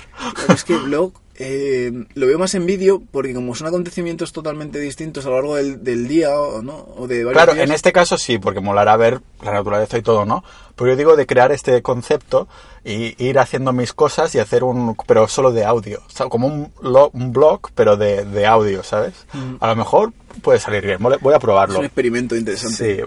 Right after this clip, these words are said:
Speaker 2: Sí, yo creo que va, va a quedar bien o va a ser una puta mierda. No va a, no va a haber
Speaker 1: <laughs>
Speaker 2: sitio intermedio, ¿sabes? Sí, me decías esto de, mm, sí.
Speaker 1: ¿Y, y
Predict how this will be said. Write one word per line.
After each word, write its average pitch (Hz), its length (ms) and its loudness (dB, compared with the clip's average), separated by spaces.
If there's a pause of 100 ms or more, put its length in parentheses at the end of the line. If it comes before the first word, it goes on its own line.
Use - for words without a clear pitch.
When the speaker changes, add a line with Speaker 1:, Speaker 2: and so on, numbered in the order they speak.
Speaker 2:
Sí, 135 60 -10
yo 127 100 0
creo 170 160 0
que 139 100 4
va, 113 460 8 (420)
va 120 60 6
a 117 60 6
quedar 123 300 6
bien 127 380 2 (480)
o 110 80 -2
va 110 100 4
a 110 40 2
ser 123 160 -8
una 110 120 -2
puta - 280 -6 (100)
mierda. - 300 -18
No 117 120 2
va 127 100 8
a, 156 200 6
no 151 160 2
va 156 100 8
a - 20 6
haber 131 340 6 (220)
Speaker 1:
<laughs> - 200 -20
Speaker 2:
sitio 131 540 -4
intermedio, 110 760 2
¿sabes? 113 260 -2 (460)
Sí, 151 200 0
me 127 100 2
decías 123 380 4
esto 104 320 -2
de, 101 220 -4
mm, 95 200 -12 (260)
sí. - 80 -12 (640)
Speaker 1:
¿Y, 131 320 -6
y 113 40 -12